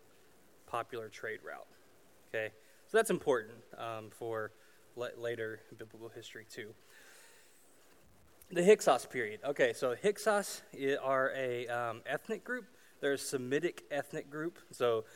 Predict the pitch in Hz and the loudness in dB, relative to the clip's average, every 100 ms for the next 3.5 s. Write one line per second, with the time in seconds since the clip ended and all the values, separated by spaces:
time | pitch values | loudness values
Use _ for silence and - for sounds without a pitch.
0 | - - - 120 120 117 120 120 117 110 | -20 -20 -12 -4 -2 -2 0 0 0 -4
1 | 107 104 - - 139 127 156 151 160 160 | -8 -16 -20 -12 -8 -4 -2 0 0 0
2 | - - - - - 120 123 120 - 123 | -6 -14 -18 -20 -10 -4 -2 -2 -4 -4
3 | 127 135 139 139 - | -4 -6 -4 -4 -6